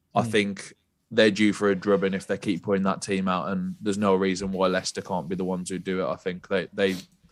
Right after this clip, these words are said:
Speaker 1: they were, they were very comfortable last night against Norwich. So, yeah.
Speaker 2: I think Vardy at ten six is an absolute steal.
Speaker 1: Yeah,
Speaker 2: I
Speaker 1: I,
Speaker 2: really
Speaker 1: I
Speaker 2: do.
Speaker 1: love it.
Speaker 2: And, and then you've got Iheanacho and Daka as well. You know, I think, I think Vardy's a, a no-brainer.
Speaker 1: Yeah.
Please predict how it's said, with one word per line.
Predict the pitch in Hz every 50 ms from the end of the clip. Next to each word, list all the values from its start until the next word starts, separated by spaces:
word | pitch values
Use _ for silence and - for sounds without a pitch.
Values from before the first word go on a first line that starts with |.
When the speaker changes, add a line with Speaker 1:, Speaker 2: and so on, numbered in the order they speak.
| _ _ _ _ _ _ _
Speaker 1:
they | - 101
were, | 98 90
they | - 95 104
were | 101 101
very | 95 101 98 95 92
comfortable | - 101 98 90 - - 95 95 92
last | 92 90 87 - -
night | 98 90 90
against | 90 92 87 - -
Norwich. | - 92 87 90 92 - - - _ _ _ _ _
So, | - - - -
yeah. | 95 143
Speaker 2:
I | 156
think | 156 139 120 101
Vardy | 98 110 107 107 101 90 90
at | 101 -
ten | - - 101 95
six | 95 - - 95 92 - -
is | 95 92
an | 98 -
absolute | 101 98 - - - 101 95
steal. | - - - 95 92 92 92 - _ _ _ _ _ -
Speaker 1:
Yeah, | 104 98 85 - - - _ -
Speaker 2:
I | 110
Speaker 1:
I, | 107 110
Speaker 2:
really | 110 101
Speaker 1:
I | - 117 117
Speaker 2:
do. | 113
Speaker 1:
love | 104 104
it. | 104
Speaker 2:
And, | 98 120 127
and | 135 135 135 131
then | 139 135
you've | 123 113
got | - 135 123
Iheanacho | 113 107 104 104 101 101 - 101
and | 95 95
Daka | 95 98 98 - - -
as | 98 98 95
well. | 98 95 95 95 95 92 - _ _ _ _ _ _ _ _ _ _ _ _ -
You | 110
know, | 98 95 95 98 139 - - - -
I | 113
think, | - - 143 117 110
I | 123
think | 123 135 104 95
Vardy's | 95 98 101 98 95 98 95 98 131
a, | 151 147 -
a | - 107 98 95 _ _
no-brainer. | 123 101 95 92 92 95 95 95 95 95 98 98 - _ _ _ _
Speaker 1:
Yeah. | 110 104 92